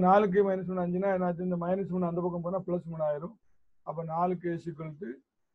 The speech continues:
அஞ்சு பிளஸ் மூணுன்னு வரும், எட்டுன்னு வரும். அடுத்து நம்மளுக்கு என்ன வேணும்? K வேணும். இங்க பெருக்கக்கூடிய நாலு அந்த பக்கம் போனா வகுக்கும். அப்ப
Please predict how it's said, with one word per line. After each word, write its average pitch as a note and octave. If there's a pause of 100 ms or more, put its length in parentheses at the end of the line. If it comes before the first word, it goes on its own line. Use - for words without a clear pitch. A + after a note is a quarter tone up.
(340)
அஞ்சு G3 (460)
பிளஸ் G3+
மூணுன்னு E3+
வரும், E3+
எட்டுன்னு D#3+
வரும். E3 (460)
அடுத்து E3
நம்மளுக்கு F3+
என்ன F3
வேணும்? F3+
K F#3 (140)
வேணும். E3
இங்க D#3+
பெருக்கக்கூடிய F3
நாலு E3+
அந்த D#3
பக்கம் E3
போனா D#3 (100)
வகுக்கும். D#3 (380)
அப்ப D#3